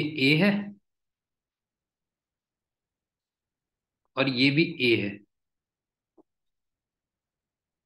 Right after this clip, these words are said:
तो इसका मतलब ये distance two ए हो गई।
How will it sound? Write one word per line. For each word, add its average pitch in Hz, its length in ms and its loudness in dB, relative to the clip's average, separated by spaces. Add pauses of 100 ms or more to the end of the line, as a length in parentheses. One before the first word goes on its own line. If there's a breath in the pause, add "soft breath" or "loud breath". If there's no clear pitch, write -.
(460)
तो - 140 -20
इसका 147 320 -6
मतलब 151 340 0
ये 147 160 2
distance 156 600 -4
two 139 140 0
ए 151 80 6
हो 110 140 4
गई। 104 180 -6